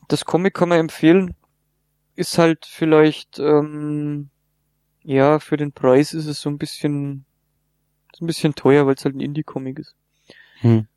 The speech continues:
Speaker 1: Ich hab's halt geschenkt bekommen, von daher kann ich mich jetzt da nicht beschweren.
Speaker 2: <laughs>
Speaker 1: Ähm, aber es ist ein schöner Reisebericht, der mich jetzt fasziniert hat, weil ich hab, hab mir das, äh, das hat mir so die, die Bilder jetzt dazu produziert,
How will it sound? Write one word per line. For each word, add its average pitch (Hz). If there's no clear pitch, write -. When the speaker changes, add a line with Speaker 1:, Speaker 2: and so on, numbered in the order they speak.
Speaker 1:
Ich -
hab's -
halt 147
geschenkt 147
bekommen, 147
von 139
daher 147
kann 156
ich 160
mich 160
jetzt 160
da 151
nicht 151
beschweren. 147
Speaker 2:
<laughs> -
Speaker 1:
Ähm, 143
aber 143
es 160
ist 165
ein 170
schöner 170
Reisebericht, 151
der 143
mich 156
jetzt -
fasziniert 151
hat, 147
weil 139
ich -
hab, -
hab 143
mir 147
das, -
äh, 143
das -
hat -
mir 170
so -
die, 170
die 165
Bilder 180
jetzt -
dazu -
produziert, 151